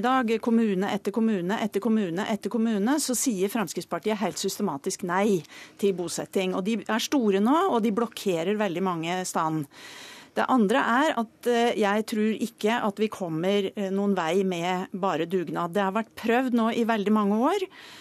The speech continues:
Det er helt riktig at, eh, integreringstilskuddene nå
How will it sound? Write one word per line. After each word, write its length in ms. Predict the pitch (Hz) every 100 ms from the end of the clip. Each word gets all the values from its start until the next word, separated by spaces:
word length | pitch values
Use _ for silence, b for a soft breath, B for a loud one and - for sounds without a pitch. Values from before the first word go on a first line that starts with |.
| B B B
Det 80 | 214
er 80 |
helt 260 | 220 262 254
riktig 380 | 277 240 - 277
at, 300 | 262 - -
eh, 720 | 240 240 233 226 226 226 226
integreringstilskuddene 1160 | - 214 226 202 180 196 - 196 - 190 185 208
nå 140 | 208